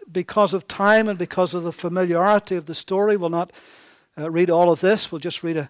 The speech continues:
couple of parts of it. Uh, but it begins by the angelic visitation. The angel Gabriel comes and visits Zacharias, the priest, his wife Elizabeth, and he tells them the most startling news,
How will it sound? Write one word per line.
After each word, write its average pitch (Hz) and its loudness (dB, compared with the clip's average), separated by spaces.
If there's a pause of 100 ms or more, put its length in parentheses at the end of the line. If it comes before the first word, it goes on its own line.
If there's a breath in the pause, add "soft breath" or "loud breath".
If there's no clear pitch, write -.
(140)
couple 180 -10
of - -14
parts 202 -4
of 208 0
it. 214 -2 (840 soft breath)
Uh, 185 0
but 208 4
it 220 2
begins 269 4
by 220 2
the 190 2
angelic 240 2
visitation. 202 0
The 190 -4
angel 196 -2
Gabriel 240 2
comes 214 -2
and 175 -10
visits 180 -4
Zacharias, 202 0 (420 soft breath)
the 139 -10
priest, - 2 (180)
his 147 -12
wife 170 -2
Elizabeth, 214 2 (880 soft breath)
and 180 0
he 190 0
tells 294 4
them 208 4
the 202 -2
most 202 -2
startling 262 2
news, 226 -2